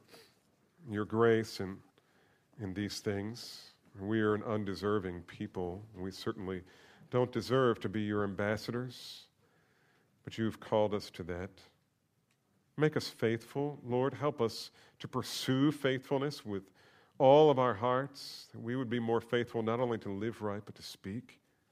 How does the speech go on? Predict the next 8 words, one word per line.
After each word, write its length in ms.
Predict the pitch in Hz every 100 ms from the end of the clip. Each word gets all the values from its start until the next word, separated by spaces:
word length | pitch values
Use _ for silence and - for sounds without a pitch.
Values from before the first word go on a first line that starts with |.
| - _ _ _ _ _ _ _ _ _ _ -
to 80 |
speak 340 | - - 110 113
your 100 | 110
truth, 680 | - 113 107 120 123 _ -
to 100 | -
challenge, 920 | - 101 101 107 117 120 - - - _ _ _ _ _ _
to 100 | -
encourage 960 | 90 - 107 107 113 120 - - -